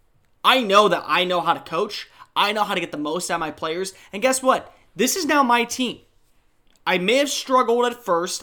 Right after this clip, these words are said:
I may not have had the best chances to win, but now this is my team." You have the two top quarterbacks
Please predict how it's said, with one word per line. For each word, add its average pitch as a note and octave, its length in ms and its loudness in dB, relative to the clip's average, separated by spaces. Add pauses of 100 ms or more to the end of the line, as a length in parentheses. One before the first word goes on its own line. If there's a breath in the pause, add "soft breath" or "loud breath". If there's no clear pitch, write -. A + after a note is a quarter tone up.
(140)
I F#3 80 0
may G3+ 200 -2
not A#3+ 180 0
have - 100 -6
had G#3+ 260 -4
the F#3 60 -2
best F3 520 -2
chances A3 400 -4
to C4 80 -8
win, E3 380 -8 (380 soft breath)
but A3+ 100 2
now A#3+ 320 6
this A#3+ 240 0
is B3+ 100 -2
my A3+ 220 2
team." D4 380 0 (1300)
You G#3+ 100 2
have G#3+ 120 4
the G3+ 60 6
two E4+ 680 4 (100)
top - 560 -2
quarterbacks E3 720 -4